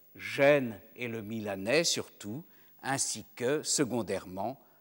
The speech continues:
le royaume de Naples. Cet antagonisme aux enjeux décisifs pousse François Ier à chercher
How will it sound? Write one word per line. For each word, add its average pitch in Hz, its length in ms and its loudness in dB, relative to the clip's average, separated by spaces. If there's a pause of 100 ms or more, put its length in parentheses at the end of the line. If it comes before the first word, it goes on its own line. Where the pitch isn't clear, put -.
(140)
le 117 120 2
royaume 117 480 6
de 113 120 0
Naples. - 420 -8 (1040)
Cet 214 380 6
antagonisme 185 1040 4 (320)
aux 131 260 2
enjeux 139 560 6
décisifs 107 1000 0 (480)
pousse 196 360 6
François 135 500 4 (220)
Ier 113 440 -2 (360)
à 139 340 2
chercher - 720 -2